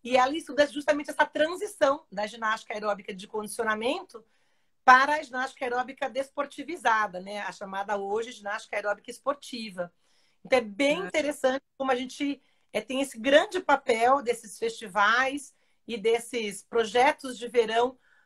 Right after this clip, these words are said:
Speaker 1: projetos de colônia de férias também, que tinham a ginástica aeróbica de condicionamento físico,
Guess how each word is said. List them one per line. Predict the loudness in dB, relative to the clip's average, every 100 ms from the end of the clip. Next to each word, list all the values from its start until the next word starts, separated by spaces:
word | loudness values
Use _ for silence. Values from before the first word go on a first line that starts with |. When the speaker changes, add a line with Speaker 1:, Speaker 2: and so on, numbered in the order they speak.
| _ 0
Speaker 1:
projetos | 2 2 0 -2 -12
de | -10
colônia | -6 -2 2 2 2 -4
de | -8
férias | -2 0 0 -2
também, | -4 -4 -2 -2 -4
que | -12 -18
tinham | -18 -8 -4 -2 0 0 -2 -4
a | -4
ginástica | -4 -4 -2 -2 -2 0 2
aeróbica | 2 0 2 2 0 -8
de | -8 -10
condicionamento | -10 -8 -6 -4 -6 -6
físico, | -4 -2 -4 -6 -8